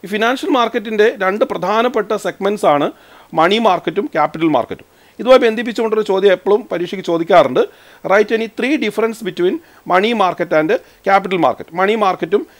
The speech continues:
ക്യാപിറ്റൽ മാർക്കറ്റും തമ്മിലുള്ള വ്യത്യാസം എന്താണെന്നുള്ളതാണ്. വളരെ പെട്ടെന്ന് നമുക്ക് ഡിഫറൻഷിയേറ്റ് ചെയ്യാം. കാരണം രണ്ട് തരത്തിലുള്ള ഫണ്ടുകളാണ് ബിസിനസ്സിന് ആവശ്യമുള്ളത്. ഒന്ന് വർക്കിംഗ് ക്യാപിറ്റൽ റിക്വയർമെന്റ്സിന് ആവശ്യമായ ഷോർട്ട് ടൈം ഫണ്ട്സും അതോടൊപ്പം തന്നെ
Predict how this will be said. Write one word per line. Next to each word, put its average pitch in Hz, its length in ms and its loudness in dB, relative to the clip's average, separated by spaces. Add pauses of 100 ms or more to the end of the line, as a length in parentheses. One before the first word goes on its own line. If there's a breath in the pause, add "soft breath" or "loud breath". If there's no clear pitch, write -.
(140 soft breath)
ക്യാപിറ്റൽ 202 320 4
മാർക്കറ്റും 185 360 -2
തമ്മിലുള്ള 175 260 0
വ്യത്യാസം 185 640 2
എന്താണെന്നുള്ളതാണ്. 123 560 2 (420 soft breath)
വളരെ 247 220 4
പെട്ടെന്ന് 262 340 2
നമുക്ക് 240 200 2
ഡിഫറൻഷിയേറ്റ് 214 540 0
ചെയ്യാം. 190 240 2
കാരണം 202 340 -2 (220 loud breath)
രണ്ട് 208 260 2
തരത്തിലുള്ള 254 360 2
ഫണ്ടുകളാണ് 202 520 4
ബിസിനസ്സിന് 170 400 -6
ആവശ്യമുള്ളത്. 156 520 0 (300 soft breath)
ഒന്ന് 202 180 0
വർക്കിംഗ് 226 320 0
ക്യാപിറ്റൽ 214 320 2
റിക്വയർമെന്റ്സിന് 202 560 -2
ആവശ്യമായ 190 360 -4
ഷോർട്ട് 160 260 -4
ടൈം 190 120 -4
ഫണ്ട്സും 160 380 0 (260 loud breath)
അതോടൊപ്പം 226 520 2
തന്നെ 208 200 0